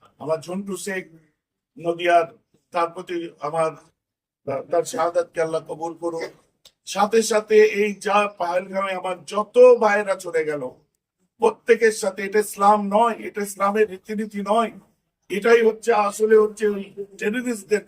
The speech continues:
কাজ। এই টেররিস্টদেরকে আমরা কন্ডেম করি, নিন্দা করি এই অ্যাক্টিভিটিকে।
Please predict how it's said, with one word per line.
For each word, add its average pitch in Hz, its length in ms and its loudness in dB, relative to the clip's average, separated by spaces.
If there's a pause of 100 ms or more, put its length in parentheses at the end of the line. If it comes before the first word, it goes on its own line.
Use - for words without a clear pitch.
কাজ। 160 160 0 (1120)
এই 180 120 -4
টেররিস্টদেরকে 202 640 -4
আমরা 175 240 -2
কন্ডেম 185 400 -8
করি, 175 220 -12 (120)
নিন্দা 165 260 -8
করি 180 240 -12 (260)
এই 151 100 -8
অ্যাক্টিভিটিকে। 170 640 -8